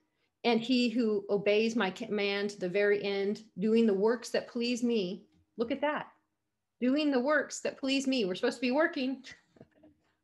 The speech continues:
"I give him the authority and power over nations."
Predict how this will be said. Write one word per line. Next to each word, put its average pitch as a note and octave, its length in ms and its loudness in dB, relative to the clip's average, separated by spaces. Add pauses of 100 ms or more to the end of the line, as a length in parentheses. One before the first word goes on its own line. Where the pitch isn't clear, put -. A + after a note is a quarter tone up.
(340)
"I B3 160 6
give C4 220 0
him B3+ 220 2
the A3+ 220 4
authority A#3+ 480 4
and G#3+ 160 -2
power G#3+ 480 2
over G3+ 220 0
nations." F#3 760 -6